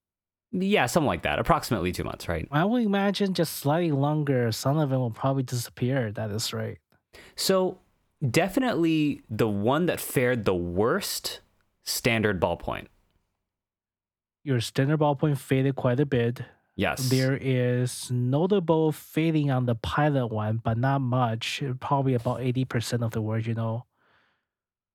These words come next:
Speaker 2: original darkness. Sharpie actually looks still okay for some reason.
Speaker 1: Yeah, Sharpie is okay. Uh, oh,
Speaker 2: Pilot
Speaker 1: Pilot Blue.
Speaker 2: Blue is weird. It turned into a different color.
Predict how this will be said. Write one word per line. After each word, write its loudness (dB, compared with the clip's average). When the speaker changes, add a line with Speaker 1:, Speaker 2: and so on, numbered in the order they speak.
Speaker 2:
original 0
darkness. -2
Sharpie 2
actually 0
looks -2
still -2
okay 0
for -6
some -4
reason. -2
Speaker 1:
Yeah, 2
Sharpie 0
is -2
okay. 0
Uh, 2
oh, 4
Speaker 2:
Pilot 4
Speaker 1:
Pilot 4
Blue. 2
Speaker 2:
Blue 4
is 0
weird. 2
It -2
turned 0
into 0
a 0
different -4
color. 0